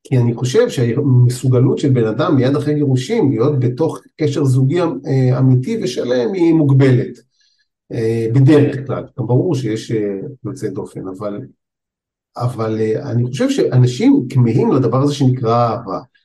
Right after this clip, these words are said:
הם לפעמים מבלבלים אותו אולי עם המושג הזה שנקרא קשר. כי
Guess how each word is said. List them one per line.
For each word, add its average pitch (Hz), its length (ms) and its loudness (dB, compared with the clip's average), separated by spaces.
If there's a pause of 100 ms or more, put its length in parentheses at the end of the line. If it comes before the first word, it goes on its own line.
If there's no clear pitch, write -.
(140)
הם 117 140 -4
לפעמים - 240 -2
מבלבלים 226 380 2
אותו 240 160 0
אולי 139 220 2
עם 143 140 6
המושג 127 720 2
הזה 139 160 0
שנקרא 113 420 -6 (160)
קשר. 110 380 -6 (640)
כי 117 500 -6